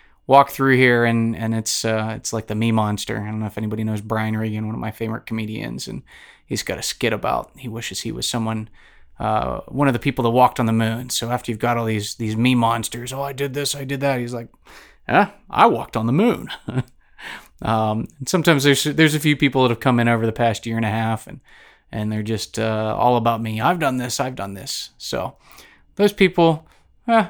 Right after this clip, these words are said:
sometimes I wish those were the silent Bobs at times. Um, then I've got the regulars that come in here, so we'll talk about some of them. Um, we've got some people that, uh, they're in the shop every week or two.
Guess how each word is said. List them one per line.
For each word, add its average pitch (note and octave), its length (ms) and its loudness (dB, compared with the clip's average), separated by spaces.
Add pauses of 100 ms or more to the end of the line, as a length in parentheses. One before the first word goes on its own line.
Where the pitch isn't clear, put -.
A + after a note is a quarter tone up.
(260)
sometimes E3 420 0
I - 20 6
wish C#3 180 2
those C3 220 2
were B2 60 0
the A2+ 100 2
silent A#2 380 2
Bobs A2 280 4
at G#2+ 120 -4
times. A2+ 360 -4 (560)
Um, A2+ 600 2 (1120)
then G3+ 180 6
I've C4 140 4
got A3 160 6
the E3+ 80 4
regulars C#3+ 540 6
that A2+ 120 -2
come A2+ 220 -2
in A2+ 100 -6
here, G#2+ 280 -12
so - 180 -8
we'll D3+ 100 -4
talk D3+ 280 2
about B2+ 240 4
some A2+ 180 -2
of G#2+ 80 0
them. A2 320 -6 (540)
Um, G#2+ 800 -4
we've D#3 160 -4
got E3+ 160 2
some E3 140 -2
people E3+ 440 4
that, C3+ 360 2
uh, B2 480 4
they're D#3 220 2
in F3+ 60 4
the D#3 80 4
shop D#3+ 380 6
every E3 180 4
week C#3 260 4
or A2+ 60 -2
two. - 320 -6